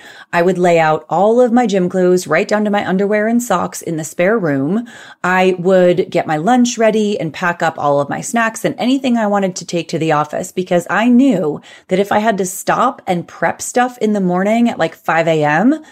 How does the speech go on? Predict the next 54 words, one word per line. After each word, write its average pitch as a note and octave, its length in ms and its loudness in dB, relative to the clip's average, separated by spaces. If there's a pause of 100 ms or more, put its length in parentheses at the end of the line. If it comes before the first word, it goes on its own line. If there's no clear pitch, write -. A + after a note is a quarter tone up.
(360)
it - 120 4
would F#3+ 140 2
probably F#3+ 540 0
derail E3+ 640 2
the F#3+ 220 -2
entire D3 800 0 (100)
routine. D3 560 -6 (540)
So A3+ 200 0
forcing A#3+ 460 0
myself F#3 460 -2
to F3 80 -6
think E3 240 -4
about, D3+ 420 0
"What G#3 140 0
do D4 100 2
I A3+ 80 0
need F#3+ 240 -2
to F#3+ 80 -8
be D#3+ 140 -6
successful D#3+ 760 -4
with C#3 160 -2
this?" - 300 -6
was F3 160 -4
really, G3+ 480 -2
really D3+ 300 -2
helpful. C#3+ 680 -6 (480)
There's A3+ 260 0
another A#3 320 2
piece G3 280 -8
to E3+ 120 -6
this C#3 240 -6
too E3+ 240 -4
that D3 140 0
I D3 80 2
want D#3 160 -2
to D3+ 40 -2
mention D3+ 380 -2
because D3+ 300 -4
it E3+ 100 -4
is F3+ 180 -2
something D#3 360 -6
that D3 100 -2
I D3 80 0
have D3+ 260 -4
maintained D3+ 680 -4
since D3 580 -4
day C#3+ 400 -2
one. C#3 380 -4
So D#3+ 180 -10
for D#3+ 160 -8
the D3+ 120 -2
last D3+ 340 -2
twenty A#3 280 -4
years, E3 520 -4